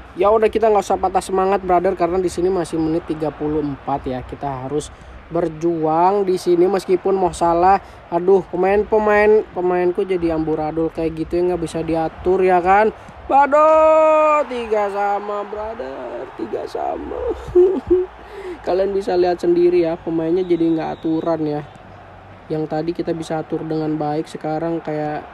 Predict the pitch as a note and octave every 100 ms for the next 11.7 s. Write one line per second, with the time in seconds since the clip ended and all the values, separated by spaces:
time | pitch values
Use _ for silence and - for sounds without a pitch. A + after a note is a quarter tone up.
0 | - - G3 F3+ F3+ F#3 F#3+ F#3 F3 E3+
1 | E3 D#3 D#3 D3+ D#3 D#3 F3 F3+ F#3+ G#3+
2 | A#3+ A#3+ - - F#3+ G#3+ A3 F#3+ E3+ F3+
3 | G#3+ D#3 - F#3+ F#3 D3+ C#3+ D3 - -
4 | - - F#3+ G3+ F#3+ F3+ F3 D#3+ E3 E3
5 | D#3+ D#3+ D#3 D3+ F3+ E3+ F3 D#3+ E3 D#3+
6 | C#3+ C#3+ C#3+ D3 C#3+ D3 C#3+ D3 - -
7 | - - - - D3 B2+ C#3+ C#3 - -
8 | - - - C#3 C#3+ C#3 D3+ C#3 D3+ C3
9 | C3+ D#3 D#3 D3+ E3+ F3+ F3+ F#3 F#3 F3+
10 | F#3 F3+ F3+ F#3 F3+ F3+ F#3 F#3 G3 G3
11 | F#3 F3+ F#3+ G#3+ G3 F3+ G3